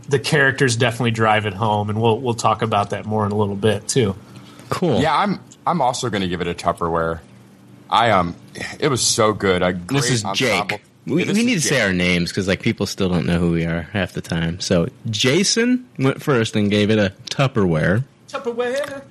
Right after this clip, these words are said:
Speaker 2: And Jake is giving it a Tupperware as well, and I just interrupted his thought.
Speaker 3: That's okay.
Speaker 2: Your mental
Speaker 3: <laughs>
Speaker 2: thought train. So
Speaker 3: You, you owe me.
Speaker 2: Yeah, yeah. All right.
Speaker 3: <laughs> Um, I, I loved it, though. I mean, great ensemble cast.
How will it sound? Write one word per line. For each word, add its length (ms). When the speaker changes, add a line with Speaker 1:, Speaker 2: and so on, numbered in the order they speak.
Speaker 2:
And 200
Jake 400
is 180
giving 280
it 80
a 60
Tupperware 480
as 100
well, 260
and 140
I 80
just 200
interrupted 500
his 160
thought. 360
Speaker 3:
That's 140
okay. 360
Speaker 2:
Your 180
mental 440
Speaker 3:
<laughs> 120
Speaker 2:
thought 240
train. 440
So 300
Speaker 3:
You, 240
you 200
owe 160
me. 200
Speaker 2:
Yeah, 280
yeah. 280
All 140
right. 220
Speaker 3:
<laughs> 340
Um, 200
I, 180
I 100
loved 320
it, 120
though. 180
I 100
mean, 200
great 440
ensemble 600
cast. 680